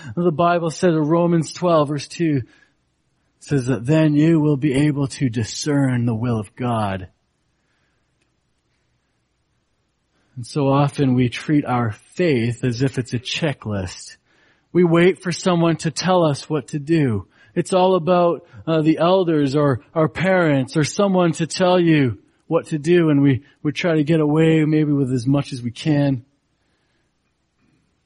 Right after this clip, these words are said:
Is that how we think about our faith? The Apostle Paul says your faith isn't like that. Neither does it mean that you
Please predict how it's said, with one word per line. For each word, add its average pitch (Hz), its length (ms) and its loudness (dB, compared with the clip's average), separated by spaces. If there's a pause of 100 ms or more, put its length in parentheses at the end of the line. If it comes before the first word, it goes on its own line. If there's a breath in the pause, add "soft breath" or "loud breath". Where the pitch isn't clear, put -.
(400)
Is 139 80 -10
that 143 140 -2
how 151 80 0
we 143 100 0
think 156 320 -2
about 135 160 -2
our 123 140 -2
faith? 117 680 -4 (4000)
The 127 80 -10
Apostle 143 420 -4
Paul 147 300 0
says 131 320 -2
your 131 80 -4
faith 143 400 -2
isn't 127 240 -6
like 135 240 -4
that. 104 300 -8 (680 soft breath)
Neither 185 320 2
does 180 220 2
it 160 80 -6
mean 185 320 2
that 170 160 2
you 175 360 4